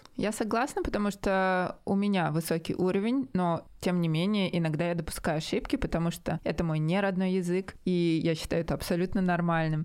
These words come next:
И такие у меня были случаи. Я рассказывала в предыдущем выпуске, что я говорила какую-то, ну, допустим, фразу или словосочетание роме, и в дальнейшем это оказывалось неправильно, ну, то есть это была калька, перевод с русского на английский, а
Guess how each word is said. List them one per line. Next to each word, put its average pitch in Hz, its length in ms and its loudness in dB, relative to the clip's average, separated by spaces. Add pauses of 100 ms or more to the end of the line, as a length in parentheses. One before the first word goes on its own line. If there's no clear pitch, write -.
И 165 440 0
такие 185 320 0
у 180 40 2
меня 170 200 2
были 165 180 0
случаи. 165 840 -2
Я 170 220 2
рассказывала 160 580 0
в 156 60 -6
предыдущем 175 680 0
выпуске, 170 580 0
что 151 600 0
я 156 560 0
говорила 156 380 0
какую-то, 147 680 -2
ну, 233 200 -2
допустим, 170 460 -2
фразу 214 580 0
или 175 400 2
словосочетание 202 840 0
роме, 180 500 2
и 180 240 2
в 165 180 -2
дальнейшем 180 460 0
это 160 160 0
оказывалось 156 640 -2
неправильно, 254 600 0
ну, 247 60 0
то 190 80 0
есть 180 140 -2
это 165 160 -2
была 160 200 0
калька, 156 440 -2
перевод 160 500 0
с - 100 -6
русского 156 380 -2
на 160 160 0
английский, 185 720 0
а 156 460 0